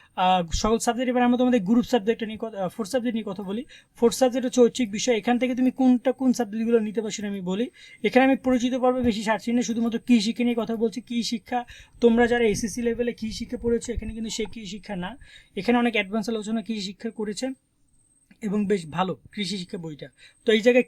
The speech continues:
কৃষি শিক্ষা যদি তোমাদেরকে নিতে হয় তাহলে তোমরা নিতে পারো। But এরপর শুধু ইসলাম শিক্ষা, এটাও ইসলাম শিক্ষার অনেক ভালো একটা বই এবং তোমার ইসলাম শিক্ষার অ্যাডভান্স রূপই তোমরা বলতে পারো এসএসসি লেভেলে। একদম খুব যে অনেক বড় কিছু তা না, বা যারা ইসলাম ধর্মের অনুসারী বা যারা সূরা কারাত বা এই জিনিসগুলো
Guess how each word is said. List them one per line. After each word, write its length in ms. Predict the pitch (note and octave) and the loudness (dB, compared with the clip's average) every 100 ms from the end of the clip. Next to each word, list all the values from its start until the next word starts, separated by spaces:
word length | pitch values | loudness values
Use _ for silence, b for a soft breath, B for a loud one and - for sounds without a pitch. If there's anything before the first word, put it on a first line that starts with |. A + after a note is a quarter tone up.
| - | 2
কৃষি 280 | A#3+ G#3+ | -2 0
শিক্ষা 300 | A#3+ A#3+ - | -2 -4 -4
যদি 180 | A#3 A#3 | -4 -2
তোমাদেরকে 400 | A#3+ A#3 A3+ A#3+ | -2 -2 -2 0
নিতে 280 | G#3 G#3 A#3 | 0 2 2
হয় 300 | F#3 F3+ G#3 - b - | 2 0 -2 -8 b -8
তাহলে 160 | A#3 A#3 | -2 2
তোমরা 140 | A#3+ A3+ | 2 2
নিতে 140 | A3 A#3+ | 0 -4
পারো। 140 | A3 A#3+ A3+ | -4 -4 -4
But 100 | G#3 | -8
এরপর 140 | G3+ A3+ | -10 -12
শুধু 140 | A3+ G#3+ G#3+ | -6 -6 -6
ইসলাম 160 | - A3 A#3+ | -8 -8 -8
শিক্ষা, 180 | - G#3 | -6 -4
এটাও 140 | A3+ A3+ | -2 -6
ইসলাম 180 | - A3 A3 | -6 -8 -10
শিক্ষার 260 | F#3+ A3+ G#3 | -8 -8 -8
অনেক 120 | G#3 F3+ | -8 -6
ভালো 140 | F3+ F#3+ F#3+ | -6 -6 -10
একটা 140 | G3 E3 | -12 -10
বই 140 | G3 A#3 b b - E3+ | -12 -12 b b -8 -6
এবং 160 | F3+ F3+ F3 | -4 -6 -6
তোমার 160 | F3+ F3+ | -8 -8
ইসলাম 260 | E3 A3 G#3 F#3+ | -12 -8 -6 -6
শিক্ষার 280 | G3 A3 G3+ | -8 -10 -6
অ্যাডভান্স 360 | G3 E3+ G3 F3+ | -8 -6 -10 -10
রূপই 180 | G#3+ G3 | -12 -14
তোমরা 160 | F#3+ F#3+ F#3 | -14 -12 -12
বলতে 140 | F#3 | -12
পারো 100 | G3 F3 | -12 -12
এসএসসি 280 | - E3 G3 | -12 -16 -14
লেভেলে। 240 | F#3 G3 B3+ _ b b F3+ | -14 -12 -14 _ b b -12
একদম 160 | F#3 G#3 - | -10 -10 -4
খুব 120 | B3 F3 _ - D#3+ | -4 -6 _ -16 -6
যে 80 | A3+ | -4
অনেক 140 | G3+ A3+ | -4 -8
বড় 100 | A3 A#3 | -6 -8
কিছু 120 | A3 A#3+ | -10 -10
তা 80 | G#3+ G#3+ | -8 -6
না, 60 | A#3+ | -6
বা 60 | A3+ F#3 | -6 -6
যারা 200 | G3 G#3 G#3 | -6 -4 -6
ইসলাম 340 | G3 G#3+ G#3 G3+ | -10 -10 -10 -8
ধর্মের 260 | G3+ G3+ G3+ | -12 -14 -16
অনুসারী 300 | G3 F3+ G3+ F#3+ | -16 -16 -16 -10
বা 60 | F#3 F3+ | -10 -10
যারা 160 | F#3+ F#3+ b b | -12 -14 b b
সূরা 200 | - G3+ G3 | -12 -10 -8
কারাত 220 | G3+ G3+ F3 | -6 -6 -6
বা 40 | F#3 | -8
এই 60 | F#3+ | -8
জিনিসগুলো 300 | F#3+ G3 | -10 -10